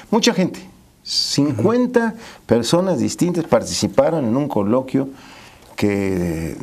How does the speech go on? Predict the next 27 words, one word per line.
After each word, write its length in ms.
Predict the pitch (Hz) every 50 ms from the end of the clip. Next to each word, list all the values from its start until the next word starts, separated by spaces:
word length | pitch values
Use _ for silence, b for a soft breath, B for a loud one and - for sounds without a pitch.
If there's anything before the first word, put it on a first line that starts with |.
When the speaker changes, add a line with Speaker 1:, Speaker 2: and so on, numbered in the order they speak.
| - - - - - -
Speaker 1:
tuvo 220 | - 113 107 104 107
una 320 | 113 113 104 95 87 85
cantidad 480 | 90 - 92 87 85 82 - 98 98 98
increíble 460 | 95 92 92 - 87 87 85 80 82
de 60 | 87
sesiones. 840 | - - - - - - - - - - - - - - - - - - - _ _ _ _ B B B B B B B B B B
Y 80 | - 98
ahí 480 | 92 92 104 123 156 180 196 208 208 196
hay 160 | 196 190 190
de 140 | 185 185 175
todo, 340 | 180 - 107 95 - 87
desde 300 | 87 95 101 101 101 113
los 160 | 107 107 - -
que 100 | - 113
opinan 400 | - - 165 175 180 185 185 185
en 80 | 180
favor 400 | 175 - 143 123 120 156 185 185
hasta 180 | 180 175 - 135
los 140 | 117 113 113
que 100 | - 107
opinan 380 | 92 - 120 113 117 113 104
en 100 | 98 95
contra. 380 | 92 - 87 85 80 - - - _ B B B B B B B B B B B B
Y 340 | - - 170 185 214 220 -
Gerardo 520 | - - - 135 135 147 156 165 165 185
Estrada 500 | 190 185 - - 180 180 170 175 180 170
dijo, 460 | 156 156 151 - - 160 165 165 160